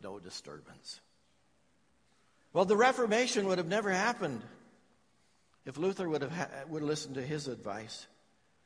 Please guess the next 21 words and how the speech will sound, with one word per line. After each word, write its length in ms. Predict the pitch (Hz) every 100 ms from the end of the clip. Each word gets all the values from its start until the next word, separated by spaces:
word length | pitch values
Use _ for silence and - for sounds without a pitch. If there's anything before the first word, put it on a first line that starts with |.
| _ _
Prudence 420 | - 226 226 208
doesn't 340 | - 196 170 175
always 440 | 165 185 156 139
win 220 | 147 151
the 80 | 131
day. 420 | 123 143 147 117 104 - - _ _ _ _ _
Luther 420 | 135 175 208 196 160
was 180 | 151
a 40 | 135
committed 480 | - 143 160 165 -
servant 360 | 151 139 135
of 140 | 123 104
God, 300 | 120 123 123
and 120 | 113
the 80 | 123
road 300 | 135 180 190
he 80 |
chose 420 | 170 - 151 151 143
was 200 | 127 131
not 200 | 127 117
easy, 380 | 120 120 120